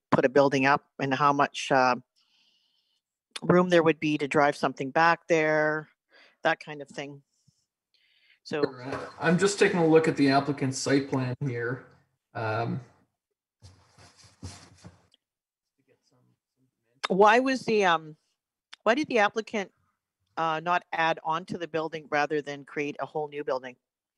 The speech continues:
Speaker 2: That would be a question, uh, for
Speaker 1: For
Speaker 2: the
Speaker 1: the
Speaker 2: app-,
Speaker 1: applicant?
Speaker 2: uh,
Speaker 1: Okay.
Speaker 2: yeah. Um, so it, it looks like between the two buildings, there would be roughly, um, two hundred feet.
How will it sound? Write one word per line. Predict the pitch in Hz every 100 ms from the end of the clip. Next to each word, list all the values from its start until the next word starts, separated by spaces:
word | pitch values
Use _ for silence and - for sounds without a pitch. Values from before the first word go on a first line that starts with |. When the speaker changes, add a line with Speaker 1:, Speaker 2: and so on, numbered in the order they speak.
| _ _ _ _ _ _ _ _ _ _ _
Speaker 2:
That | 151
would | 151
be | 143 143
a |
question, | 139 135 135 139 131
uh, | 131 127 120
for | - -
Speaker 1:
For | 170
Speaker 2:
the | 160
Speaker 1:
the | 160
Speaker 2:
app-, | 156
Speaker 1:
applicant? | 180 165 175 - _ -
Speaker 2:
uh, | 139
Speaker 1:
Okay. | - 139
Speaker 2:
yeah. | 147 135 131 - - - _
Um, | - 135 135 139
so | - 143 147 147 139
it, | 131 -
it | 151
looks | 175 175 -
like | 160 143 135
between | 147 - 190 185
the |
two | 165 175 165
buildings, | 147 156 175 185 160
there | 139 135
would | 139 135
be | 135 135
roughly, | 127 135 156 156 156 143 131 123
um, | 113 120 117 123
two | 127 151
hundred | 147 131 117
feet. | - - 92 -